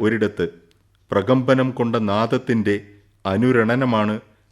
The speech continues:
ജീവനായി പരിണമിച്ചതെന്നത് ഒരുപക്ഷെ ശരിയായിരിക്കാം. എങ്കിലും അതേ ജീവിതത്തെ അർത്ഥശൂന്യവും പൊള്ളയും മാരകവുമായ ശബ്ദകോശത്താൽ ഞെരിച്ചു കൊല്ലുന്നതിന്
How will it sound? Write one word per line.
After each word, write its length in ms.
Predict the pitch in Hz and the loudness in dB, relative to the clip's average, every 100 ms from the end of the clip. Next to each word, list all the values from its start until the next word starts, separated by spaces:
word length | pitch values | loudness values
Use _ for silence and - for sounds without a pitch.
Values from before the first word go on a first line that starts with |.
| _ - | _ -12
ജീവനായി 580 | 87 104 120 117 110 110 104 | -4 0 0 0 -2 -4 -2
പരിണമിച്ചതെന്നത് 920 | 98 117 123 113 107 98 92 90 82 - _ _ _ _ - | -2 0 -2 -2 -2 0 -2 -4 -6 -10 _ _ _ _ -2
ഒരുപക്ഷെ 520 | 101 131 120 - 101 98 - | 0 0 -2 -2 -2 -2 -6
ശരിയായിരിക്കാം. 680 | 92 87 87 85 76 - 69 65 _ _ _ _ _ - | -4 0 2 0 -2 -6 -10 -12 _ _ _ _ _ -6
എങ്കിലും 420 | 90 90 92 73 - _ _ _ - | -4 0 -2 -2 -6 _ _ _ -10
അതേ 260 | 82 87 107 117 | -6 0 2 2
ജീവിതത്തെ 500 | 110 120 127 120 104 95 127 - _ _ _ | 0 0 -2 0 0 -2 -4 -20 _ _ _
അർത്ഥശൂന്യവും 840 | 90 87 - 127 120 120 117 117 139 - _ _ _ | -8 -6 0 0 0 0 0 -2 -6 -12 _ _ _
പൊള്ളയും 500 | 98 104 120 113 120 120 _ _ _ _ | -2 2 2 2 0 -6 _ _ _ _
മാരകവുമായ 960 | 87 95 120 135 131 123 123 110 110 107 - _ _ - | -4 0 2 2 2 0 0 -2 -2 -6 -10 _ _ -6
ശബ്ദകോശത്താൽ 880 | 107 92 120 117 110 - 101 104 104 92 | -4 0 0 2 0 -2 -2 -2 -2 -2
ഞെരിച്ചു 360 | 98 110 123 | -4 -4 -4
കൊല്ലുന്നതിന് 640 | 107 98 101 98 90 87 | -2 -2 -2 -4 -2 -4